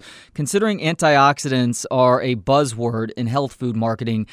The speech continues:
does increasing antioxidant levels via dietary or pharmaceutical means have a positive impact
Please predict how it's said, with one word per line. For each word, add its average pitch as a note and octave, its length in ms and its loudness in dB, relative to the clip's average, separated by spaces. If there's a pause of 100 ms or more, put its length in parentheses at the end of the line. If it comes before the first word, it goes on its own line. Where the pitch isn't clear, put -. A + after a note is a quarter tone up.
(180)
does D3+ 160 -2
increasing G3+ 520 -4
antioxidant D#3+ 760 -4
levels C#3 420 0
via C#3 220 0
dietary C#3 640 0
or B2+ 80 -2
pharmaceutical C3+ 720 -4
means C#3+ 320 -4
have C3+ 200 -2
a C#3+ 100 -2
positive B2+ 440 -2
impact C3+ 480 -2